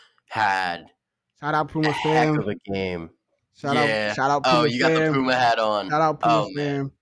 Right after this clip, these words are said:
Speaker 2: You mean?
Speaker 1: So for those of you who are coming from the page, um, I have been critical of LaMelo Ball.
Speaker 2: Yeah, you
Speaker 1: That's not
Speaker 2: have.
Speaker 1: because
Speaker 2: Yeah, you have.
Speaker 1: <laughs> N-, yeah.
Speaker 2: This man been talking
Speaker 1: Um,
Speaker 2: crazy.
Speaker 1: I did pick him to win it,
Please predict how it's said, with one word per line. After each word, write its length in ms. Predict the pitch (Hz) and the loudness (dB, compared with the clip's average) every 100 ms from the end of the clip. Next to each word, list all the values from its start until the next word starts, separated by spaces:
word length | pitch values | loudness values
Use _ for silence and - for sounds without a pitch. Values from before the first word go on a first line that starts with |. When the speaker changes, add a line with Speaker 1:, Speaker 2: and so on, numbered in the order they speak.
| _ _ - | _ _ -10
Speaker 2:
You 140 | 143 | -4
mean? 400 | 151 156 160 160 | 0 2 2 2
Speaker 1:
So 420 | 160 143 123 113 - | 2 4 4 2 -2
for 160 | - | 0
those 220 | 135 135 156 | 2 4 2
of 60 | |
you 80 | 147 | 2
who 80 | 117 | 2
are 40 | |
coming 280 | - 120 110 | 0 -2 -2
from 160 | 110 98 | -4 -8
the 60 | |
page, 560 | 87 101 95 90 - - - | -6 -4 -4 -4 -10 -14 -8
um, 440 | 95 98 90 85 - _ _ 113 | -2 0 -2 -6 -14 _ _ -2
I 220 | 117 123 | 0 0
have 200 | 123 110 | -2 -4
been 500 | 113 107 98 92 90 _ _ _ _ _ _ - | -4 -4 -4 -8 -12 _ _ _ _ _ _ -14
critical 500 | - 160 131 113 90 | 0 2 2 0 0
of 100 | 87 | 0
LaMelo 340 | 87 85 76 | -2 -2 -2
Ball. 120 | - 170 | -2 2
Speaker 2:
Yeah, 100 | 202 | 2
you 80 | |
Speaker 1:
That's 120 | 139 127 | 2 2
not 160 | 117 | 0
Speaker 2:
have. 60 | 120 | 0
Speaker 1:
because 460 | 117 113 104 - - _ _ _ _ _ _ - - - 208 - | -2 -2 -2 -6 -10 _ _ _ _ _ _ -12 -8 -2 -2 2
Speaker 2:
Yeah, 300 | 208 208 - | 6 8 6
you 60 | - | 4
have. 260 | - - - - 554 | 2 2 0 0 0
Speaker 1:
<laughs> 200 | - - | -4 -8
N-, 260 | - 120 - | -8 -10 -8
yeah. 80 | - 123 120 | -2 2 4
Speaker 2:
This 160 | 107 - | 2 0
man 160 | 156 143 | -4 -4
been 100 | 139 | -2
talking 360 | 151 131 127 | 2 4 6
Speaker 1:
Um, 60 | 160 | 6
Speaker 2:
crazy. 440 | 185 147 123 117 - _ _ _ _ _ _ _ - | 6 4 0 -6 -10 _ _ _ _ _ _ _ -2
Speaker 1:
I 120 | 165 | 0
did 240 | 160 208 208 | 2 0 0
pick 160 | 190 | -4
him 160 | 160 131 | -2 -2
to 60 | 113 | 0
win 160 | 110 | 0
it, 140 | 104 | -2